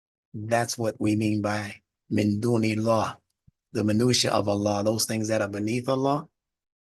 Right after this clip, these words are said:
You gotta look for them. It's like a buried treasure.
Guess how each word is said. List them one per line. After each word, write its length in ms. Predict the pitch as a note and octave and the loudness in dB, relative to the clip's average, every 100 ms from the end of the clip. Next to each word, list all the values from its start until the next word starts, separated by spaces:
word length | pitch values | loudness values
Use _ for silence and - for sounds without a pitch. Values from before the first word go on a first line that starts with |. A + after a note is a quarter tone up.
| _ _ _ _ _ - | _ _ _ _ _ -6
You 140 | G#2 | -2
gotta 260 | A2 G#2+ G2+ | 0 0 0
look 220 | B2+ - | -2 -2
for 260 | - - | -6 -6
them. 380 | F#2+ F2+ F#2+ - - _ _ _ _ - | -6 -8 -10 -14 -18 _ _ _ _ -8
It's 180 | A2 A2 | -4 -2
like 180 | G#2 | -2
a 100 | G2 | -4
buried 480 | F#2+ - A#2 A#2 A2 | -6 0 2 2 0
treasure. 760 | - - A#2 G#2+ F#2 F#2+ - | -2 0 0 0 -2 -6 -10